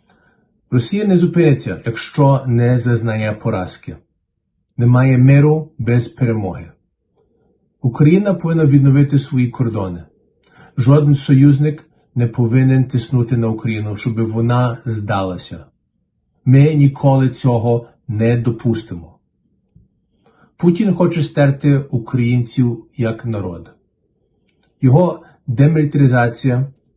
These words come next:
це зробити нас беззахисними. А денацифікація — це маска для геноциду. Якщо Україна впаде, наступною буде Європа. Це боротьба за майбутнє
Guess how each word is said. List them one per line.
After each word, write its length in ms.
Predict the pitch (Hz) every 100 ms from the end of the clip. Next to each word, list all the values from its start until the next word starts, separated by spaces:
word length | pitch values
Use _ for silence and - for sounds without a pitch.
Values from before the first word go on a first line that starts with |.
| _
це 160 | - 135
зробити 540 | 135 127 139 139 139
нас 480 | 120 123 131 - _ _ -
беззахисними. 920 | 117 123 123 113 135 120 - 95 82 - _ _ _ _ _ _ _ _ -
А 300 | 139 143 135
денацифікація — 1120 | 117 139 147 - 151 147 143 139 170 170 180 _ _ _
це 200 | - 120
маска 680 | 113 135 139 - 147 156 - 123
для 240 | 131 139
геноциду. 800 | 135 135 123 120 - 107 85 - _ _ _ _ _ _ _ _ _ _ _ _ -
Якщо 380 | - - 151
Україна 380 | 151 - 175 165
впаде, 600 | 143 - 135 131 135 147 _ _ _ _ -
наступною 760 | 113 - - 135 - 123 123
буде 360 | 113 110 110 113
Європа. 600 | 107 95 92 85 - - _ _ _ _ _ _ _ _ _ _ _ _ _ -
Це 280 | 147 147
боротьба 680 | 147 139 139 120 127 135 127
за 120 | 123
майбутнє 720 | 117 113 104 117 117 123 113